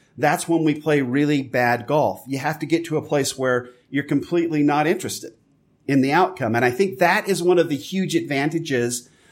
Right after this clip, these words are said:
of bre-, being Brooks Koepka, that somehow or another,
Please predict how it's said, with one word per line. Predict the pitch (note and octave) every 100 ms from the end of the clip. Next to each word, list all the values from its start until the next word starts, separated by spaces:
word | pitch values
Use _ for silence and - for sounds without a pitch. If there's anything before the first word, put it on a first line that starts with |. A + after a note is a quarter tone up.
| _ -
of | D3 A#2+
bre-, | B2 B2 B2 A#2
being | C#3 C#3 D#3+ D#3
Brooks | A2+ C3+ -
Koepka, | - C#4+ - - - _ _ _ _ _ _ _
that | E3+ D#3+
somehow | - - G#3+ B3+ A#3 B3+
or | B3+
another, | F#3+ C3 A#2+ E3+